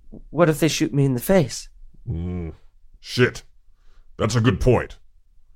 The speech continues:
Speaker 2: Okay. Jesus fucking Christ. Fine. You don't have to go. But how else are we gonna promote this show?
Speaker 1: We could just tell people about it now, without me getting killed, maybe?
Speaker 2: Yeah,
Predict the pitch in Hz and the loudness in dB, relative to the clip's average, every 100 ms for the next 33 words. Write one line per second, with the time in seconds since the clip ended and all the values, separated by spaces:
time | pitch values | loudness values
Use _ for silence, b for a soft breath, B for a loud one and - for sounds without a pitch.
0 | _ - - - 175 147 143 113 110 107 | _ -20 -20 2 4 4 4 4 4 2
1 | - - - - - - - 226 202 180 | -4 -20 -20 -20 -20 -20 0 4 4 4
2 | - - 127 143 - 151 123 95 - - | 2 0 2 0 4 6 6 4 -2 -10
3 | _ - - 160 151 123 90 - - - | _ -6 4 8 8 8 4 -4 -16 -20
4 | - - - - 170 220 196 170 156 147 | -20 -20 -16 0 8 10 10 8 8 8
5 | 123 87 - - - - - - - 240 | 8 6 -2 -20 -20 -20 -20 -20 2 8
6 | 277 262 254 - 165 156 151 117 151 165 | 10 12 10 10 8 10 8 6 8 8
7 | 131 135 - 160 98 69 - - 120 143 | 8 4 6 6 4 0 -12 -18 -4 -2
8 | 143 143 135 - 156 156 160 156 156 147 | 0 -2 -2 2 2 4 2 2 4 6
9 | 135 131 107 120 180 233 214 - - - | 6 4 0 2 0 -2 -8 -18 -20 -4
10 | 147 143 160 - 185 170 175 180 - 190 | 2 6 6 4 2 2 0 0 0 0
11 | 220 - - - - 202 220 247 254 92 | 0 -4 -18 -20 -6 -2 -2 -4 -6 -2
12 | 110 104 92 | 2 2 2